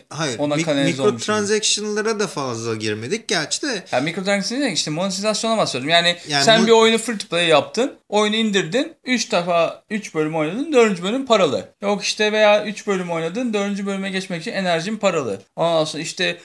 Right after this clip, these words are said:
Speaker 2: bonus kazandın, bonusun ama üçüncüsünü kazanmak için
Speaker 1: Yok
Speaker 2: para-
Speaker 1: ama reklam modellerinden de çok bahsedildi. Yani
Speaker 2: Ha, tamam, reklam modeli de bahsedildi ama reklam modeli de yine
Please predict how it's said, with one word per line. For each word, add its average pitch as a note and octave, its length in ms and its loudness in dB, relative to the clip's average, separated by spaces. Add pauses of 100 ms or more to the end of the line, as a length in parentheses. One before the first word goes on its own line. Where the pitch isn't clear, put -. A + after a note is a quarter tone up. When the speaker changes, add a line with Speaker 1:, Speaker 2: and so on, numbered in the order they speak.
(140)
Speaker 2:
bonus G#3 340 0
kazandın, E3+ 640 -2
bonusun G3 600 -2
ama F#3+ 220 -4
üçüncüsünü F#3+ 500 -6
kazanmak E3 320 -4
için A#3+ 180 -8
Speaker 1:
Yok B3+ 120 0
Speaker 2:
para- G#3+ 100 6
Speaker 1:
ama A#3+ 140 4
reklam G3 320 2
modellerinden A3 840 0
de F3+ 80 -2
çok A2+ 240 -8
bahsedildi. F#2+ 560 -8
Yani G2+ 260 0
Speaker 2:
Ha, - 40 0
tamam, A3+ 220 2
reklam A#3 320 0
modeli C4+ 240 2
de D#4 80 -2
bahsedildi A#3+ 300 2
ama A#3 100 2
reklam D4+ 420 2
modeli E4 340 -2
de G4 60 0
yine B3 240 2